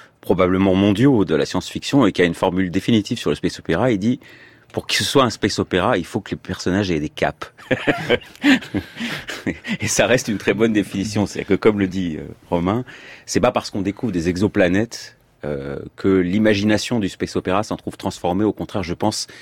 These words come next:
qu'elle s'en trouve, sinon diminuée, en tout cas gelée. C'est-à-dire que c'est, tout, tout,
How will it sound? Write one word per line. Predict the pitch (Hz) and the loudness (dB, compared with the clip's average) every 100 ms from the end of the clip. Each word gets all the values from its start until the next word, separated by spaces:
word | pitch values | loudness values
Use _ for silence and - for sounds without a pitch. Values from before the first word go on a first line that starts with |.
| - - - | -20 -20 -6
qu'elle | - | -6
s'en | - 120 | -4 -6
trouve, | - 98 | -4 -6
sinon | - 92 92 | -4 -2 -2
diminuée, | 92 92 95 107 | 0 0 2 0
en | 92 | -2
tout | 85 | -6
cas | - 101 101 - _ _ - | -2 0 0 -4 _ _ -10
gelée. | 87 104 92 85 _ _ - - - - | 2 4 4 0 _ _ -20 -20 -20 -18
C'est-à-dire | - - 73 87 90 | -12 -8 -4 -2 -2
que | - 92 - - | 0 0 0 -6
c'est, | - - _ _ - | -10 -10 _ _ 0
tout, | 135 | 2
tout, | - 147 | 4 4